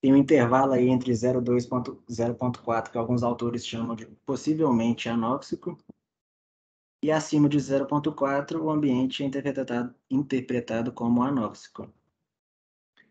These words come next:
E nos eixos das ordenadas, com a razão,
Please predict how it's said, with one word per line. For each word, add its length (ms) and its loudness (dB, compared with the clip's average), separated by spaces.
E 80 2
nos 220 4
eixos 220 4
das 180 0
ordenadas, 680 0
com 120 -4
a 40 0
razão, 440 -2